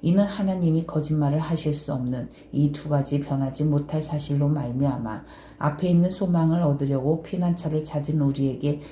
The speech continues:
큰 안위를 받게 하려 하심이라. 우리가 이 소망을 가지고 있는 것은 영혼의 다악 같아서 튼튼하고 견고하여 휘장 안에 들어가나니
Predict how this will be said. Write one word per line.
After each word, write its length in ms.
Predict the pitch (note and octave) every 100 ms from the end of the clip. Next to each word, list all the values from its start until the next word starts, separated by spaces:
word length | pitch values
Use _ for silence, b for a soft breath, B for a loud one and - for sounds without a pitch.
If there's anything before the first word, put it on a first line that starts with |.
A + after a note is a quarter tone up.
| B
큰 340 | - A3+ G#3 -
안위를 480 | C#3+ D3 C#3+ C#3 E3
받게 320 | - D3 -
하려 260 | D3 C3+ C3
하심이라. 520 | C3+ - D#3 C#3 G2+ - B B B B B
우리가 340 | E3 F3+ G3+ G3+
이 160 | E3+
소망을 460 | F3 F#3+ F#3 E3+ E3
가지고 440 | D3+ C3+ C#3+ C#3
있는 280 | C#3 C3+ C3+
것은 420 | C3+ B2 C#3 B2 - B B
영혼의 480 | D3 C#3+ C#3+ C#3+ C#3
다악 260 | C#3 C#3
같아서 640 | - C#3+ - C3+ - D3+ -
튼튼하고 680 | F#3+ F#3 G#3+ F3+ D3 A#2 A#2
견고하여 600 | D3 C#3 C#3 B2+ C3 D3
휘장 380 | D3+ F#3+ F#3+ E3+
안에 260 | C#3+ C#3+
들어가나니 840 | C#3+ C#3+ D3 C#3+ B2+ B2 G2+ A2